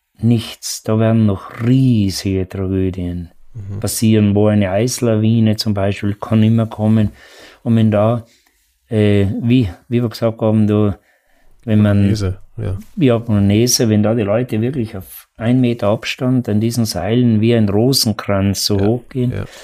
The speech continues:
Speaker 1: dann erwischt's aber irgendwann erwischt's aber richtig viele. Da erwischt's einfach hundert. Aber aufgrund dieser ganzen Entwicklung, äh, ich hoff's nicht, aber ich bin mir fast sicher, es wird kommen.
Speaker 2: Mhm.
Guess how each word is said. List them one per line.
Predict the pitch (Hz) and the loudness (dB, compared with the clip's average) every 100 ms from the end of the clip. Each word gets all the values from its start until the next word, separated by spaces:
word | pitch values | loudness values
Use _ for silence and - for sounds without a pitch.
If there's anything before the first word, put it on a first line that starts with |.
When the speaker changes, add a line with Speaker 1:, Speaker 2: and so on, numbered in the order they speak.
| - - | -14 -2
Speaker 1:
dann | 113 | 2
erwischt's | 123 107 123 135 - - - - _ | 2 2 0 -2 -6 -8 -10 -14 _
aber | 104 104 104 | -2 0 0
irgendwann | 139 127 131 113 110 | 2 0 2 2 2
erwischt's | 98 101 - | 0 -2 -2
aber | 95 90 | -4 -2
richtig | 98 - 95 | -2 -4 -16
viele. | - 98 95 95 | -10 -4 -2 0
Da | 98 107 | 2 2
erwischt's | 107 110 - | 2 0 0
einfach | 101 104 85 - | 0 0 -2 -4
hundert. | 123 139 69 - _ _ _ _ _ _ _ _ _ | 0 0 0 -6 _ _ _ _ _ _ _ _ _
Aber | - 107 107 104 127 | -2 2 2 2 0
aufgrund | - - 123 127 | -2 0 0 2
dieser | 123 104 107 101 98 | 0 2 2 2 2
ganzen | 104 117 - 113 101 - _ _ _ _ _ | 0 0 0 0 0 -4 _ _ _ _ _
Entwicklung, | - 110 113 135 - 180 151 147 - _ | 0 2 2 -2 -4 -4 -2 -2 -6 _
äh, | - 104 98 - _ _ _ _ - | -2 0 0 -4 _ _ _ _ -12
ich | 107 - | -8 -2
hoff's | 139 - - | -2 -2 -4
nicht, | 143 143 - | -4 -4 -2
aber | 110 104 | 0 0
ich | 104 - | -2 -4
bin | 113 104 | 0 2
mir | 101 | 2
fast | 95 - 120 - | -2 -4 -4 -4
sicher, | 113 110 | -6 -4
es | 104 107 | -4 -6
wird | 104 | -12
kommen. | - 95 95 90 90 - | -10 -8 -8 -8 -10 -4
Speaker 2:
Mhm. | 98 87 85 101 | -2 0 -4 -8